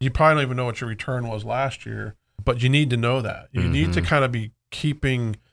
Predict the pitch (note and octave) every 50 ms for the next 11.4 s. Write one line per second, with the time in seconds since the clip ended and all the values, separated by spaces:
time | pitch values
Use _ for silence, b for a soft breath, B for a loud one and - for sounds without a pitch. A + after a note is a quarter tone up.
0 | _ _ _ - G2+ - A2+ - - - C#3+ C#3 C3+ - - A#2+ A2+ B2 C#3 D3+
1 | D3+ C#3 A#2+ A2 G#2+ A2 G#2+ G#2+ G#2+ A#2+ B2+ C#3 C#3+ C3+ C3 A#2+ G2+ G#2+ A#2 B2
2 | C3+ B2+ B2+ A#2+ A2+ A#2 G#2+ G#2+ G#2 G2+ A2 - _ _ _ _ _ _ - A#2
3 | A#2+ A2 G#2+ A#2 A#2 A2 A#2 C3+ D3 C#3+ A#2+ G#2 G#2+ A2 G#2 - - A#2+ A2 -
4 | - _ - - C3+ A#2 C#3 C#3 C3 A#2+ A2+ A2+ A#2+ C3 D#3 F3 E3+ D3+ C3+ A#2+
5 | A#2 A2+ A2 G#2+ - - D3 D3+ C3+ A#2 A2+ A#2 A#2+ B2 B2+ A#2+ A#2+ A2+ A2+ A2
6 | - _ _ _ _ _ _ - C3+ C3 B2+ A#2+ B2 A#2+ A2+ A2+ A#2+ A#2 A#2+ B2+
7 | B2+ B2+ B2+ A#2+ A#2 A2+ A2+ A2 G#2+ G#2+ G#2+ - - A#2+ A2 G2 - - B2 C3
8 | C3 B2+ A#2+ A#2 A2+ A2+ G#2+ A2 A2 A#2+ - - - A#2+ A2+ A2 A2 A2 A#2 A2+
9 | A2 - - B2 A2 A2+ - - B2+ B2+ B2+ B2 - B2 - - - B2 A#2 A#2+
10 | A#2+ A#2 A2+ - A2+ G#2+ A#2 A#2 A#2 A#2 A#2 A2+ A2 A2 G#2+ G#2 G#2+ G#2 - -
11 | B2 C3 C3+ B2+ A2+ G#2+ G#2 G2